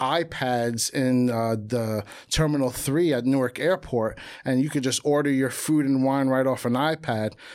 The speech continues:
that's when I decided I gotta get inside this iPad. <laughs>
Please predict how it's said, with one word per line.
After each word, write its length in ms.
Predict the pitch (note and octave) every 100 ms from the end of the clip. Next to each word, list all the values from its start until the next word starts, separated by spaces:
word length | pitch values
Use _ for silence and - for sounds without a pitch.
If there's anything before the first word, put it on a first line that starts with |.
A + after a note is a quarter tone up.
| -
that's 220 | D3 D3+
when 120 | C#3
I 40 | B2+
decided 440 | A#2+ - A#2+ A2+
I 160 | A2 B2
gotta 240 | B2+ A#2
get 160 | A#2 A2
inside 400 | A2+ - A2+ A2
this 140 | G#2 A2+
iPad. 520 | G#2+ G2 E2+ D#2+ - - -
<laughs> 540 | D3+ - C#4+ B3 -